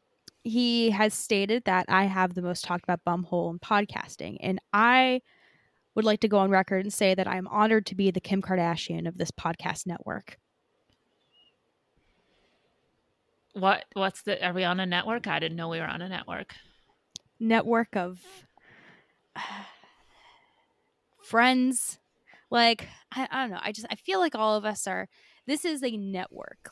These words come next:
Speaker 1: Like, our friends, our family. <sighs> I,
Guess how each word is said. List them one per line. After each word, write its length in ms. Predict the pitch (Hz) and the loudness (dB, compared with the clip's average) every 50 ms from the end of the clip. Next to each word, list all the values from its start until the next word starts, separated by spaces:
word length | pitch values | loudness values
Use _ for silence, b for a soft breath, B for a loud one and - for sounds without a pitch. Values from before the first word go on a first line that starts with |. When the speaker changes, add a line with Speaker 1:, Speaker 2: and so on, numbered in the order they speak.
| _ _ | _ _
Speaker 1:
Like, 200 | - - - - - _ _ _ _ _ _ _ _ _ | -10 -10 -10 -12 -20 _ _ _ _ _ _ _ _ _
our 100 | - 190 | -18 -18
friends, 960 | - - _ - 285 302 320 320 311 302 302 302 302 311 311 - - - - - _ _ _ - | -18 -18 _ 2 4 4 6 4 4 2 2 0 0 -2 -4 -6 -10 -10 -12 -14 _ _ _ -8
our 100 | 208 196 | -8 -8
family. 1000 | - - - 294 285 277 269 262 254 254 247 240 226 226 220 220 220 220 220 - | -8 -4 -2 0 0 2 0 -2 -2 -6 -8 -8 -8 -8 -6 -6 -6 -8 -8 -12
<sighs> 1500 | _ _ _ _ _ _ _ _ _ _ _ _ _ _ _ _ _ _ _ _ _ _ _ _ _ _ _ _ _ _ _ | _ _ _ _ _ _ _ _ _ _ _ _ _ _ _ _ _ _ _ _ _ _ _ _ _ _ _ _ _ _ _
I, 60 | B | B